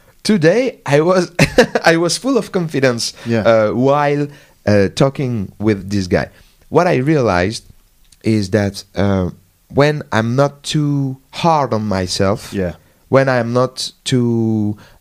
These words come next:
Speaker 1: uh, you know,
Speaker 2: Self-critical.
Speaker 1: Yeah, self-critical. That's the word. Thank you.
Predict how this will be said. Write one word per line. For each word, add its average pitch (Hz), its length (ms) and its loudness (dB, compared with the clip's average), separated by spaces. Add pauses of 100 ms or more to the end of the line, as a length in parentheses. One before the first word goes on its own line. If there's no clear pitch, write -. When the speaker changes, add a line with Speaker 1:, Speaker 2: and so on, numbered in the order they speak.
Speaker 1:
uh, 98 440 -4
you 107 100 -6
know, 107 240 -2 (220)
Speaker 2:
Self-critical. 117 840 -2 (160)
Speaker 1:
Yeah, 170 160 0
self-critical. - 640 -2 (260)
That's 139 220 -2
the 127 100 0
word. 101 260 -2
Thank 139 240 -4
you. 101 100 -4